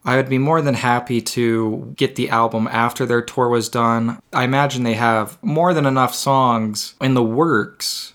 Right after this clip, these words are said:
for the second album, as well as a catalog of their first album songs. There'd be more than enough for a set list. I don't get it.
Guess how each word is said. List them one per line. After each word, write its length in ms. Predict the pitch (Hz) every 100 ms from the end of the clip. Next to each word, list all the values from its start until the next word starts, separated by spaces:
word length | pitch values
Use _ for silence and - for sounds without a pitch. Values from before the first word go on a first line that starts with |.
| _
for 220 | 151 151
the 100 | 123
second 360 | - 123 110 -
album, 380 | 107 104 107 113
as 180 | 113
well 220 | 147 156 139
as 120 | -
a 60 |
catalog 600 | - - 135 123 117 110 107
of 100 | 110
their 380 | 107 104 104 -
first 320 | 165 170 -
album 320 | 110 98 98
songs. 680 | - 107 98 92 95 - -
There'd 220 | - 139
be 100 | 143
more 240 | 143 160 185
than 100 | 147
enough 320 | 127 127 120
for 140 | 123
a 80 | 107
set 340 | - - 123 120
list. 580 | 113 113 113 - - - _ _ 220
I 80 | 143
don't 300 | 151 151 120
get 160 | 117
it. 240 | 107 101